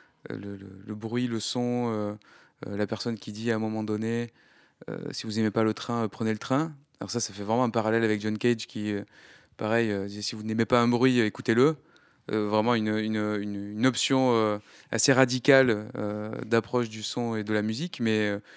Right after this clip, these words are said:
qui est en fait complètement intégrée par cette personne qui vit depuis, euh, cinquante ans sous, sous les avions. C'est, c'est presque un cours, euh, d'acoustique,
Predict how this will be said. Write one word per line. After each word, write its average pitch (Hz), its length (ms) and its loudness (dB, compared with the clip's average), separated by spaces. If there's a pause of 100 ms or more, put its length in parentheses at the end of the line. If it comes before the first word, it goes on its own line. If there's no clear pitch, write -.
(320)
qui - 100 -2
est 110 40 4
en 107 80 2
fait 131 220 2
complètement 127 480 2 (340)
intégrée 139 400 4
par 120 140 -2
cette 107 160 -8
personne 147 420 -4 (280)
qui 117 100 -6
vit 117 180 -4
depuis, 123 300 -4
euh, 110 80 0
cinquante 104 360 -4
ans 127 60 -2
sous, 107 280 -8
sous - 140 -10
les 117 140 -2
avions. 110 220 -2 (520)
C'est, - 140 -14
c'est - 180 -2
presque 175 280 4
un 127 100 8
cours, 160 320 2
euh, 120 240 8
d'acoustique, - 720 -2